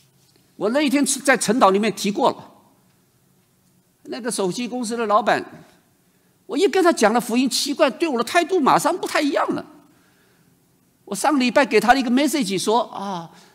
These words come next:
说有这个是，啊，这个要，要，要请他帮忙什么什么事，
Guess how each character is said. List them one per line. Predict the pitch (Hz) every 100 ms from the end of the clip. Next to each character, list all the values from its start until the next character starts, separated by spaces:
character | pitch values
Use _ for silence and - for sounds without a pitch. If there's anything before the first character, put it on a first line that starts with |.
| _ _
说 | - 220
有 | 220
这 | 202 190
个 | 196
是， | 180 208 202 -
啊， | 185 180
这 | -
个 | 175 165 156 - - _ _ _ _ _ _ _ _ _ _ _ _ _ _ _ -
要， | 180 170
要， | 185 185
要 | 170
请 | 170 156
他 | 151
帮 | 170 185
忙 | 185 165
什 | 165
么 | 151
什 | 147
么 |
事， | 160